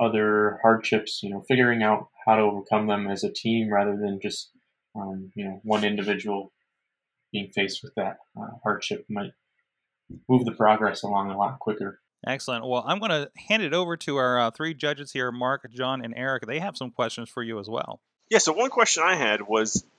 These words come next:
Speaker 3: is there anything that you felt you learned or gained this year? Um, you know, there were some, there were some big changes to the competition, obviously. Um, and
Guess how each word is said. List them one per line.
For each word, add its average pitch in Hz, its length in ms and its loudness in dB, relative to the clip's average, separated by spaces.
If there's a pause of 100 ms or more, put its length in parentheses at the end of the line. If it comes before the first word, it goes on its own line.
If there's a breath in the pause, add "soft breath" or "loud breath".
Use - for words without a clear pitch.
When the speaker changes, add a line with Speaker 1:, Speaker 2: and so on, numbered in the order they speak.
(260)
Speaker 3:
is 143 160 -2
there 143 320 4
anything 233 600 -2
that 170 360 4 (100)
you 139 100 -8
felt - 300 0
you 113 100 -6
learned 120 440 4
or 98 140 0
gained 110 440 2
this 135 200 0
year? 135 340 -2 (140)
Um, 98 280 0
you 104 60 -2
know, 101 80 -2
there 101 100 -4
were 98 60 -4
some, 95 280 -4 (180)
there 120 80 -4
were 110 40 -6
some 107 200 -4
big 127 120 -6 (100)
changes 117 460 0
to 104 100 -8
the 98 40 -6
competition, 98 440 -2
obviously. 87 600 -2 (200)
Um, 85 460 -2 (320)
and 95 100 -10